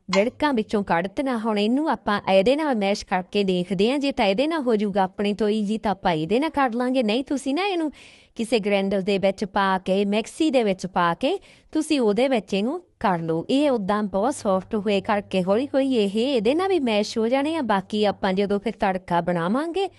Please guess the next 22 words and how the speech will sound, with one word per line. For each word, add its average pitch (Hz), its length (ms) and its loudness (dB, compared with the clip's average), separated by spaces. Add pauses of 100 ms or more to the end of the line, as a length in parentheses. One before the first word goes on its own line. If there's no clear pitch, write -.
(460)
ਤੇ 214 280 4
ਫਿਰ 254 240 0
ਉਹਦੇ 220 280 0
ਨਾਲ 180 280 2
ਵੀ 269 340 -2
ਥੋੜ੍ਹੇ 220 260 2
ਜਿਹੇ 262 140 2
ਹੋ 202 160 2
ਜਾਂਦੇ 165 340 -2
ਆ। 208 40 4
ਆਪਾਂ 214 180 -2
ਬਿਲਕੁਲ 269 440 0
ਆਲੂ 190 280 2
ਵਾਂਗੂ, 196 320 0
ਜਿਵੇਂ 196 240 0
ਆਪਾਂ 185 320 -2
ਆਲੂ 202 240 2
ਨੀ 403 120 0
ਰੋਟੀ 247 360 -2
'ਚ 185 80 -10
ਪਾ 185 220 0
ਕੇ 190 220 -2